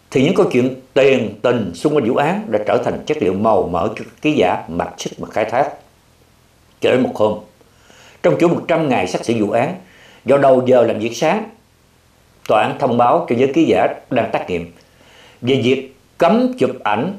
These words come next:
một nữ công dân tên là Nguyễn Thị Thanh Tuyền tham gia phiên tòa với tư cách người bị hại. Ông giải thích, đây là quyền hợp pháp công dân mà báo giới phải có trách nhiệm tôn trọng. Sau đó, câu chuyện tình tiền của bà ấy chìm khuất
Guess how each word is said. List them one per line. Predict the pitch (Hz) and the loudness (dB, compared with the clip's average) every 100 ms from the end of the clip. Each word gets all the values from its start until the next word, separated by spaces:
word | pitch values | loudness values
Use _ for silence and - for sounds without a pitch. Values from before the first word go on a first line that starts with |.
| - | -8
một | 101 101 - | -2 -2 -2
nữ | 98 90 147 - | -2 0 0 0
công | 135 123 | 0 4
dân | 117 113 - | 2 2 0
tên | 147 135 95 | 0 0 -2
là | 90 | -2
Nguyễn | 85 98 135 | -4 -4 -2
Thị | 87 | -4
Thanh | 104 120 113 | -4 -6 -2
Tuyền | 98 - - - - _ _ | 0 -2 -6 -20 -20 _ _
tham | - 147 147 | -4 -2 2
gia | 139 131 | 0 0
phiên | 143 120 | -2 0
tòa | 95 85 - | 0 0 -6
với | 113 113 123 | -6 -4 -4
tư | - | -4
cách | 156 156 - | -4 -6 -6
người | 98 82 | -2 -2
bị | 82 | -2
hại. | 98 76 85 - _ _ _ _ _ - | -4 -4 -10 -16 _ _ _ _ _ -4
Ông | 110 208 | -2 0
giải | 208 | 0
thích, | 160 - - - - - | -2 -6 -20 -20 -20 -2
đây | 170 185 151 90 | 2 2 0 -2
là | 107 | 0
quyền | 123 110 | 2 0
hợp | 95 110 - | 0 -2 0
pháp | 165 - | -2 0
công | 151 143 | 0 2
dân | 147 135 | 2 2
mà | 92 | 0
báo | 92 143 | 0 2
giới | 156 | 2
phải | - - 98 - | 0 -2 -4 -2
có | |
trách | - 135 | -2 -4
nhiệm | 87 - | -6 -2
tôn | 110 104 | -2 0
trọng. | 80 - - _ - | -4 -6 -14 _ -12
Sau | - 123 | -2 2
đó, | 107 123 165 - _ _ _ _ | 4 2 0 -6 _ _ _ _
câu | - 190 | -2 0
chuyện | 131 127 - | 0 -2 0
tình | 127 120 104 - | 0 0 -2 0
tiền | 113 98 | 0 0
của | 135 | 0
bà | 110 | 0
ấy | 95 127 214 - _ _ | 2 0 -2 -8 _ _
chìm | 120 107 - | -2 -2 0
khuất | 165 | -2